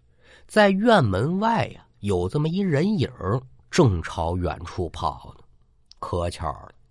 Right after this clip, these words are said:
今儿天儿不错，可以说是明月高悬，能见度很好啊。也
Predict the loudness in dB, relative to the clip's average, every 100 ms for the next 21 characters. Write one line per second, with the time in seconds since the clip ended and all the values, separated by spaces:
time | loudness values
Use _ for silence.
0 | _ 2 8 8 8 6 6 6 4 0
1 | 0 0 -6 -16 -20 -20 -4 6 8 8
2 | 4 4 4 4 2 2 2 2 4 4
3 | 4 0 -4 -2 -2 -4 -10 _ _ -20
4 | _ _ -4 -2 0 -2 -2 -4 -6 -6
5 | -6 -10 -12 -18 -20 -10 -4 -4